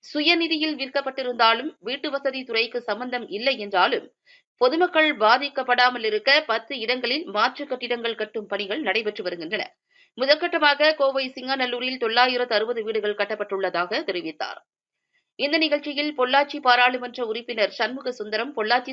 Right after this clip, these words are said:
சாராட்சியர் கேத்தரின் சரண்யா, கோவை தெற்கு மாவட்ட தி மு க செயலாளர் தளபதி முருகேசன், பொள்ளாச்சி நகராட்சி தலைவர் ஷியாமலா நவநீத கிருஷ்ணன், ராமப்பட்டினம் ஊராட்சி மன்ற தலைவர் பொன்னுசாமி,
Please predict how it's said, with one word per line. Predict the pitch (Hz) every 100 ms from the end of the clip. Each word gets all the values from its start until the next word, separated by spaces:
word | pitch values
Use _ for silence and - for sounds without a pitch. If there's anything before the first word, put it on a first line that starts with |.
| 262
சாராட்சியர் | 220 220 214 214 196 185 -
கேத்தரின் | 226 247 247 240 226
சரண்யா, | 190 190 190 226 - _ _ _ _
கோவை | 240 262 269
தெற்கு | 254 240 294
மாவட்ட | 277 262 254 240
தி | 233
மு | 254 254
க | 247
செயலாளர் | 247 220 226 214 226
தளபதி | 220 202 208 202
முருகேசன், | 196 220 214 202 220 226 _ _ _ -
பொள்ளாச்சி | 247 294 311 302
நகராட்சி | 254 226 269 277 269
தலைவர் | 254 240 226
ஷியாமலா | 196 220 226 262 247 233
நவநீத | 214 202 226 214
கிருஷ்ணன், | 202 196 - 214 214 _ _
ராமப்பட்டினம் | 185 233 269 294 285 262 262
ஊராட்சி | 226 240 247 247
மன்ற | 226
தலைவர் | 226 214 220 214
பொன்னுசாமி, | 196 208 214 196 196 220 -